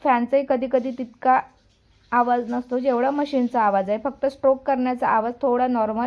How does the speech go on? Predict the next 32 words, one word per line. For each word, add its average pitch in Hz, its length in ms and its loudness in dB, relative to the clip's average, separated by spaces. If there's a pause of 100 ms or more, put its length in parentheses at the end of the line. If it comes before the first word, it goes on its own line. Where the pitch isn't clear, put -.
(120)
येतो. 254 400 0 (400)
तर 269 380 6
ह्याला, 277 340 6
ही 302 180 -2
दुसरी 277 320 -4
मशीन 277 360 -2
आहे, 247 200 -2
ह्याला 233 260 0
आपण 220 300 -2 (1300)
पत्रवाडीची 262 640 2
डाय 226 260 6
लावलेली 208 480 0
आहे, 202 240 0 (380)
म्हणजे 233 200 -4
तुम्ही 262 200 0
डाय 240 300 4
चेंज 262 360 -4
करू 262 280 0
शकता, 226 360 -2
डाय 220 240 4
चेंजचं 247 440 -2
ऑप्शन 233 380 0 (180)
असतं 254 420 -2
तिथे. 226 400 -6 (460)
तर, 269 140 6
अ, 269 340 6
पाच 277 420 2
रोल, 254 240 4
चार 247 320 4
रोलमध्ये 247 640 0 (360)
किंवा 254 220 2
मग 269 160 0